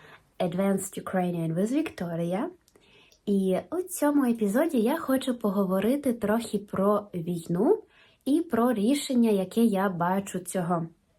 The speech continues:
Ця тема дуже нелегка, емоційно заряджена, і, ем, тому я не кажу, що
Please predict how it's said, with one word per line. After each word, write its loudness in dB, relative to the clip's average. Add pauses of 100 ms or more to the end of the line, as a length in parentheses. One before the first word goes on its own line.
(400)
Ця 0
тема 2
дуже 0 (140)
нелегка, 0
емоційно 2
заряджена, 0
і, 2 (420)
ем, 0 (100)
тому 2
я 0 (600)
не 4 (160)
кажу, 2
що -2